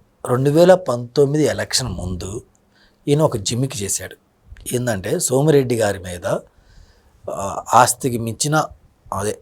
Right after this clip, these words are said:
ఏదైతే ఉందో దాని కేసులు ఉన్నాయని, ఆస్తులు చాలా ఎక్కువ ఉన్నాయి, ఫారిన్లో ఈయన బినామీలు ఉన్నాయి, కంపెనీలతో చాలా చాలా ఇచ్చేసి దాని మీద ఫేక్ డాక్యుమెంటేషన్ ప్రజలకు చూపించడం, అన్నీ చూపించడం చేశాడు.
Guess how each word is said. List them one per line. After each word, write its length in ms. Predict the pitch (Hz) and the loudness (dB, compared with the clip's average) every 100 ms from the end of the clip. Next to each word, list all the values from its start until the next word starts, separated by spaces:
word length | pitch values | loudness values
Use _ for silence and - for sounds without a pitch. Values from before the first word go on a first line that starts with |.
| - | -4
ఏదైతే 280 | 110 120 131 | 2 4 4
ఉందో 400 | 110 98 175 - - | 4 6 4 4 0
దాని 260 | 107 104 | 0 0
కేసులు 340 | 104 110 - 110 | 2 2 4 0
ఉన్నాయని, 440 | 98 95 95 98 - 113 | -2 -4 -6 -8 -2 4
ఆస్తులు 340 | 120 - 143 120 | 4 2 0 2
చాలా 140 | 101 | 2
ఎక్కువ 320 | 95 - 110 | 2 0 2
ఉన్నాయి, 260 | 101 90 92 98 | 2 -2 -10 -4
ఫారిన్లో 420 | - 123 127 139 | 6 6 6 2
ఈయన 240 | 135 117 107 | 2 0 -2
బినామీలు 520 | 87 101 107 107 98 | -2 0 0 0 -2
ఉన్నాయి, 280 | 95 92 104 | -4 -6 2
కంపెనీలతో 520 | 113 104 107 101 117 - | 2 2 -4 -4 2 6
చాలా 160 | 113 110 | 6 8
చాలా 240 | 110 101 - - - - - 113 | 6 4 -2 -12 -20 -20 -16 -8
ఇచ్చేసి 560 | 117 151 131 110 180 - - - - | 4 6 6 2 -4 -8 -16 -18 -8
దాని 280 | 104 123 131 | 4 4 4
మీద 200 | 117 123 196 | 2 2 2
ఫేక్ 600 | 202 - - 160 202 - - _ - - - _ _ _ - | 0 -6 4 6 6 4 -20 _ -20 -20 -20 _ _ _ -14
డాక్యుమెంటేషన్ 1000 | 131 117 135 135 143 139 127 123 110 156 196 | 0 6 6 6 -4 -4 -2 -2 0 -2 -2
ప్రజలకు 460 | 107 107 123 123 - | 0 2 4 4 2
చూపించడం, 340 | 104 104 - | -4 -2 0
అన్నీ 140 | 110 113 | 2 0
చూపించడం 400 | 107 90 90 160 - | -2 -6 -6 -6 -4
చేశాడు. 320 | - - | -6 -8